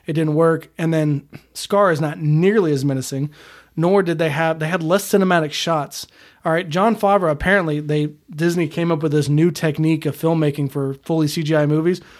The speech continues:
They had him in a V R helmet, and he, like, picked his angles and everything through a V R helmet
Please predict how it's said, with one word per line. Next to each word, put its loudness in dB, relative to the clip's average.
They -2
had 2
him 2
in 2
a 0
V 0
R 4
helmet, -2
and 0
he, -2
like, -4
picked -2
his -2
angles 0
and 0
everything 2
through 2
a 0
V 2
R 4
helmet 0